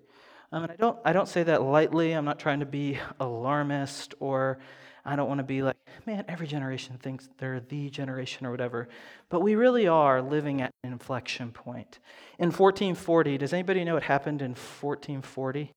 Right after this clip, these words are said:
It was something famous. It's probably the last inflection point in human history. What happened in fourteen? <laughs> No, but that was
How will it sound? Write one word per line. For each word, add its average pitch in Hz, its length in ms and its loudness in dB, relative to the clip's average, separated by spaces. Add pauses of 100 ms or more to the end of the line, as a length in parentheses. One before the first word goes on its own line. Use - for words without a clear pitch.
(140)
It - 680 -20
was 135 100 -14
something 135 260 -8
famous. - 760 -12 (640)
It's - 180 -20
probably 147 240 -4
the 131 140 -6
last 127 440 -6
inflection 123 500 -10
point - 240 -16
in 127 80 -14
human 123 240 -14
history. 127 340 -16 (1000)
What 170 120 -12
happened 165 220 -6
in 139 60 -8
fourteen? - 320 -18 (1500)
<laughs> - 640 -6
No, 143 480 -6
but - 320 -4
that 139 200 -4
was 151 140 -6